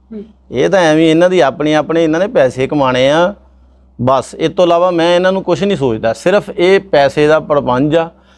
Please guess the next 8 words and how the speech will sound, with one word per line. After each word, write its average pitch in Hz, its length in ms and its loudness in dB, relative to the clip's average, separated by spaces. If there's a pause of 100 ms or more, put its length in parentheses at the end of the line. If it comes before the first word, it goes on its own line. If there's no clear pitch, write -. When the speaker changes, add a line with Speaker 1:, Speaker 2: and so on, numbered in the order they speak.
(420)
Speaker 2:
ਸਾਡੇ 151 440 0
ਸਿੱਖ 165 300 -4
ਜਜ਼ਬਾਤੀ 135 720 0
ਆ, 170 180 0 (760)
ਉਹ 160 120 2
ਦੇਖਣ 139 400 -2
ਜਾਂਦੇ 156 400 2
ਆ। 160 160 0